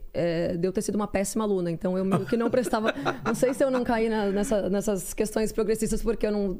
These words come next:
Speaker 1: não prestava
Speaker 2: Não prestava
Speaker 1: atenção no que
Speaker 2: atenção.
Speaker 1: estava sendo dito, ou se é porque não rolava lá. Mas
Speaker 2: Mas eu... onde eu sinto isso mais hoje, hoje em dia e de um tempo pra cá é na, na mídia, né?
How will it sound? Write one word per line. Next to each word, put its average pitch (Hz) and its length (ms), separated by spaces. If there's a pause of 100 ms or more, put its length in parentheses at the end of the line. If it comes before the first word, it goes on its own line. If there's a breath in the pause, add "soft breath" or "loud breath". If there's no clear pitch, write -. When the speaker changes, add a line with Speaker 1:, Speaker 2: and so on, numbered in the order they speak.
Speaker 1:
não 190 300
prestava 220 320
Speaker 2:
Não - 60
prestava 151 300
Speaker 1:
atenção - 0
no 151 40
que 151 80
Speaker 2:
atenção. - 180
Speaker 1:
estava 135 60
sendo 143 160
dito, 214 400 (340 loud breath)
ou 208 140
se 208 100
é 214 40
porque 233 260
não 226 140
rolava 202 400
lá. 185 200 (680)
Mas 185 760
Speaker 2:
Mas 123 120
eu... 143 220
onde 165 120
eu 156 60
sinto 156 320
isso 139 240
mais 117 560
hoje, 104 360 (120)
hoje 107 260
em 98 80
dia 98 300
e 107 60
de 92 120
um 98 40
tempo 95 240
pra 104 140
cá - 420
é 127 160
na, 165 380
na 180 140
mídia, 135 380
né? 104 220